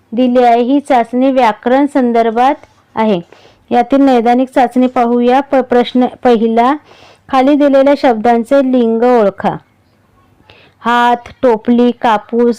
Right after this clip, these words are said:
घर, देश, शेत, फूल, कल्पना, पाकीट, गवत.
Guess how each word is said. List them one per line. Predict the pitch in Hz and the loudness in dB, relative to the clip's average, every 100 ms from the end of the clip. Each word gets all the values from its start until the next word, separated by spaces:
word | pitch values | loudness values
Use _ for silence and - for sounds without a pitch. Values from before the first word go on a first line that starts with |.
| - | -4
घर, | 208 226 233 233 | 0 2 2 0
देश, | 214 220 226 233 - | 2 2 2 0 -2
शेत, | 226 214 220 214 - | -2 0 -2 -4 -2
फूल, | 233 233 220 _ _ _ | 0 0 -2 _ _ _
कल्पना, | 240 220 214 220 226 | 0 0 0 -2 -2
पाकीट, | 233 247 208 - 247 247 | -2 -2 -4 -2 0 0
गवत. | 220 226 208 | 2 0 0